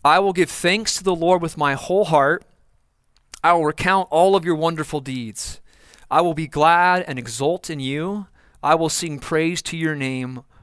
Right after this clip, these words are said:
O Most High." Now, as a minister of music here at Apostles Church,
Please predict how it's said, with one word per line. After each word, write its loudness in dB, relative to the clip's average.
O -2
Most -6
High." -8
Now, -2
as 2
a -6
minister -2
of 2
music -6
here 0
at 2
Apostles 0
Church, -8